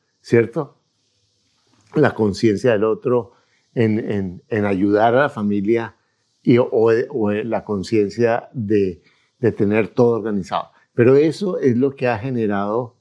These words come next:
una bu-, un buen equipo. Entonces, para una persona que está oyendo esto, dice, "Yo sí quisiera crear una buena relación financiera con mi, con mi pareja,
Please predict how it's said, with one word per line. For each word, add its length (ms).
una 300
bu-, 240
un 220
buen 160
equipo. 460
Entonces, 480
para 220
una 220
persona 420
que 100
está 540
oyendo 520
esto, 240
dice, 380
"Yo 240
sí 180
quisiera 640
crear 500
una 280
buena 460
relación 640
financiera 1000
con 240
mi, 220
con 240
mi 80
pareja, 520